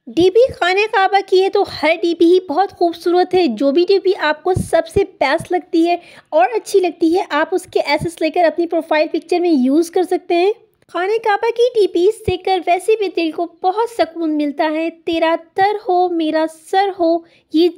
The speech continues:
जबी यूं ही झुकी रहे, मेरी आँख हो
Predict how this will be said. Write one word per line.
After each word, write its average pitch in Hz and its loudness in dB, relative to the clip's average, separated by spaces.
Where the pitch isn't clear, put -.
जबी 330 0
यूं 330 2
ही 508 2
झुकी 320 0
रहे, 226 -2
मेरी 269 0
आँख 349 -2
हो 302 -2